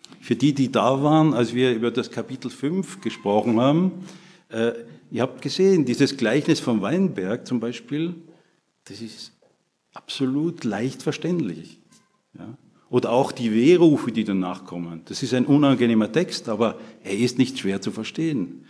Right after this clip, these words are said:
Jesaja spricht einfach zu den Menschen und man hat es ihm sogar zum Vorwurf gemacht. Ihr könnt das finden im Kapitel achtundzwanzig, Vers neun,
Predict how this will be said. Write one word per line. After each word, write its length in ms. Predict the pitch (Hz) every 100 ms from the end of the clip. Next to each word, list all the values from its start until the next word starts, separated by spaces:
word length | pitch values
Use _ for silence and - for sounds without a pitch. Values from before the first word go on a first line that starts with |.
| _
Jesaja 440 | 113 104 117 131 143
spricht 560 | 143 - 175 - -
einfach 500 | - 220 - 117 -
zu 140 | - 98
den 160 | 92
Menschen 340 | 90 98 - 113
und 240 | 139 135
man 180 | 139 131
hat 180 | 113 -
es 120 | 143
ihm 160 | 151 190
sogar 380 | 143 131 147
zum 160 | 151 147
Vorwurf 600 | - 208 202 156 120 -
gemacht. 360 | 101 85 78 - _ _ _ _ _
Ihr 80 | -
könnt 200 | - 151
das 120 | 135
finden 280 | - 156 151
im 120 | 135
Kapitel 380 | 131 120 139 -
achtundzwanzig, 760 | - 135 135 - 95 95 - 82
Vers 300 | 92 98 92
neun, 540 | 101 104 139 185 180